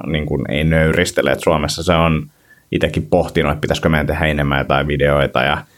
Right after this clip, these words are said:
näin, mut sit kun alkaa tekemään, niin sitä on, että näin, että mistä mä nyt sit, ei mulla oikein mitään tässä oo. Et, et, et,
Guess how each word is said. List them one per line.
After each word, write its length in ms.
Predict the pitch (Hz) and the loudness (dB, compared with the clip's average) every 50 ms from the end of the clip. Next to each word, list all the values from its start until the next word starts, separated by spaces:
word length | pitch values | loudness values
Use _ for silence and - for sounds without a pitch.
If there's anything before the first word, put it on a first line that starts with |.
| _ _ _ _ - | _ _ _ _ -4
näin, 260 | - 76 71 62 64 | -2 -2 0 0 -2
mut 140 | 71 69 69 | -4 -4 -2
sit 200 | - - 73 - | -4 -4 -4 -4
kun 280 | - - 82 78 - - | -2 0 0 0 0 -2
alkaa 220 | - 80 80 82 78 | -4 -2 0 -2 0
tekemään, 380 | 78 87 82 78 73 76 76 | 0 0 0 0 0 -2 0
niin 80 | 78 80 | 0 -2
sitä 160 | 80 - 80 | -2 0 0
on, 140 | 80 76 67 | 0 0 0
että 120 | 69 71 | -2 -2
näin, 160 | 78 76 73 73 | -2 -2 0 -2
että 140 | 73 73 | -2 0
mistä 320 | 80 80 76 - - - 80 | 0 0 0 0 -2 0 2
mä 120 | 82 87 | 2 4
nyt 180 | 87 85 80 - | 2 2 0 -2
sit, 200 | - 78 - - | -6 -8 -4 -2
ei 160 | 65 76 71 | -2 0 0
mulla 200 | 73 90 107 120 | 0 0 0 0
oikein 280 | 104 - - 80 78 76 | 0 0 0 0 0 0
mitään 360 | 69 64 - 69 62 60 60 | -2 -4 -6 -6 -6 -6 -4
tässä 340 | 64 - - - - - - | -6 -6 -6 -6 -4 -2 0
oo. 220 | 62 64 64 62 | 0 0 0 0
Et, 160 | - 104 - 80 | -2 -2 -2 -2
et, 180 | 80 76 - | -2 -2 -2
et, 120 | 73 95 | -4 -6